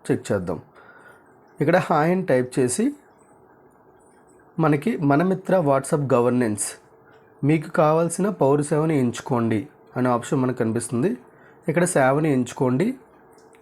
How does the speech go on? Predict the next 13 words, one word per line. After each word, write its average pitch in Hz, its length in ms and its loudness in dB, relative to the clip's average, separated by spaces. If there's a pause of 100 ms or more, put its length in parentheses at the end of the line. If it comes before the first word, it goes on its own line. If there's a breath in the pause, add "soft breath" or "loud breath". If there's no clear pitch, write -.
(240)
సేవ 139 240 4 (160)
ఎంపిక 143 260 -2 (1120 loud breath)
పౌర 165 320 4
సేవలో 170 320 0 (120)
ఒకదాన్ని 139 440 2 (100)
ఎంచుకోండి 123 480 0
అనే 123 140 0
ఆప్షన్ 110 240 -4
మనకు 127 160 -2
కనిపిస్తుంది. 123 500 -2 (1400 soft breath)
దయచేసి 160 560 2
ఒక 143 160 -6
సేవని 135 340 2